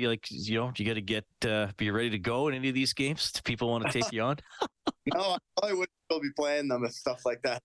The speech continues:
Speaker 2: happens. Uh, <laughs> hopefully they don't, and, uh, a-, and I'm hoping there's nothing i-, in here in Halifax. It'd be smart if people didn't,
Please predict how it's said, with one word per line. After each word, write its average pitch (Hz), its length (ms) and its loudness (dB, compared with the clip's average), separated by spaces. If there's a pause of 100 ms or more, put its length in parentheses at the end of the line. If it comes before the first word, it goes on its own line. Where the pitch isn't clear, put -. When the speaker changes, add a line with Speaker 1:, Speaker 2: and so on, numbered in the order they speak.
Speaker 2:
happens. 139 640 -2
Uh, 120 420 2 (140)
<laughs> 784 160 0
hopefully - 1080 -4
they 143 160 2
don't, 139 380 0 (160)
and, 123 340 2
uh, 110 320 2 (420)
a-, 117 280 2
and 117 160 0 (240)
I'm 120 100 -2
hoping 147 400 2
there's 123 180 2
nothing 123 400 0
i-, 120 120 0
in 117 160 0
here 120 180 2
in 113 80 0
Halifax. 110 640 0
It'd 147 120 2
be 139 100 0
smart 165 340 0
if - 220 -6
people 131 260 0
didn't, 113 280 -2